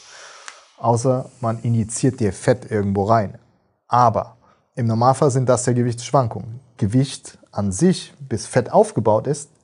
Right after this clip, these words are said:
dauert ja viel länger. Das haben wir auch in, das sieht man in Overfeeding Studies, wo man Leute bewusst versucht zu mästen mit teilweise achthundert bis tausend Kalorien pro Tag mehr über ihren Erhalt für acht bis zwölf Wochen, zwanzig Wochen.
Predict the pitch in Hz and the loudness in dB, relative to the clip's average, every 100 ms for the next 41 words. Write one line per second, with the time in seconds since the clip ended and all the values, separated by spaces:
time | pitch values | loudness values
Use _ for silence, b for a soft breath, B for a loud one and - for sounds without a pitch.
0 | - 139 156 120 123 113 110 - 123 123 | -2 2 2 2 0 -2 -2 -4 -2 0
1 | 156 98 85 - 107 - 123 120 127 131 | 0 -2 -4 -8 -8 -4 -4 -2 -2 -4
2 | 120 120 - 120 117 120 104 - 131 117 | -4 -6 -6 -8 -8 -8 -8 -6 -6 -6
3 | 110 147 139 110 - 104 101 107 143 151 | -2 0 0 -2 -4 -6 -6 -6 -6 -6
4 | 127 113 120 113 107 95 117 147 - 113 | -4 -2 -2 -2 -6 -2 0 0 -2 -4
5 | 110 123 - 101 90 101 - - 180 277 | -4 -8 -8 -4 -4 -4 -6 -4 -6 -6
6 | _ 120 165 - B B B B B B | _ -4 -2 -4 B B B B B B
7 | _ _ _ _ _ - 113 104 101 110 | _ _ _ _ _ -4 -2 -2 -2 -2
8 | - 113 - - 113 113 110 110 107 98 | -2 -6 -4 -2 0 0 -2 -4 -4 -4
9 | 120 104 107 92 - 110 147 131 101 117 | -4 -4 -4 -4 -4 -2 -2 -2 -4 -4
10 | 127 98 98 82 135 185 - 127 - 120 | -4 -4 -6 -2 -2 -2 -4 -4 -2 -4
11 | - - 120 117 - - 113 110 110 117 | -4 -6 -4 -4 -6 -4 -4 -2 -4 -4
12 | 117 - 123 131 147 - 170 196 | -6 -2 -2 -2 -4 -2 0 -2